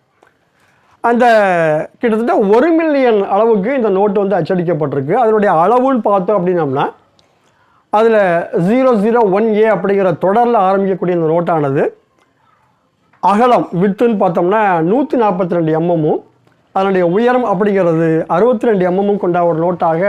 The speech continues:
அழகாக அச்சடிக்கப்பட்டிருக்கிறது. படத்தினுடைய முன்புறம் பார்த்தோம் அப்படின்னம்னா, சூரிய குடும்பத்தினுடைய ஒரு படத்தை அழகாக காமிச்சிருக்கிறாங்க. அதுல அதை சுற்றிலுமேக அனைத்து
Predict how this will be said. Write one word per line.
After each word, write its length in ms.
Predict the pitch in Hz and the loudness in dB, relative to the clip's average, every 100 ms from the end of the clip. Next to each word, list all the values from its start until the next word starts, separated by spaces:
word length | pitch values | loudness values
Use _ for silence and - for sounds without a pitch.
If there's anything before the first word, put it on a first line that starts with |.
| 185 151 170 | 0 -2 -2
அழகாக 320 | 165 180 175 165 | -2 0 -2 -4
அச்சடிக்கப்பட்டிருக்கிறது. 760 | 165 151 147 143 143 131 135 - _ _ _ _ _ _ _ _ _ - | -4 -6 -6 -6 -6 -6 -6 -8 _ _ _ _ _ _ _ _ _ 0
படத்தினுடைய 560 | 277 349 359 285 254 220 | 2 2 2 2 2 2
முன்புறம் 440 | 233 302 302 254 226 | 0 0 0 0 0
பார்த்தோம் 220 | 202 190 | 0 0
அப்படின்னம்னா, 440 | 190 185 180 185 214 156 156 208 233 _ _ _ - | 0 0 0 0 0 0 -2 -4 -8 _ _ _ -4
சூரிய 300 | 294 349 320 247 | 0 2 2 2
குடும்பத்தினுடைய 580 | 247 226 202 214 196 185 185 180 | 0 0 0 0 2 2 2 2
ஒரு 120 | 175 165 | 0 0
படத்தை 260 | 180 202 202 | 0 0 0
அழகாக 260 | 175 180 175 | 0 0 -2
காமிச்சிருக்கிறாங்க. 560 | 160 147 147 139 139 131 | -4 -4 -4 -4 -4 -4
அதுல 180 | 127 127 _ _ _ _ _ - | -4 -6 _ _ _ _ _ -4
அதை 140 | 170 170 | -2 -2
சுற்றிலுமேக 720 | 196 175 233 226 220 196 220 - - - _ _ _ _ _ _ - - 226 | -4 -2 0 2 0 0 -2 -4 -12 -20 _ _ _ _ _ _ -8 -4 0
அனைத்து 260 | 285 247 | 0 0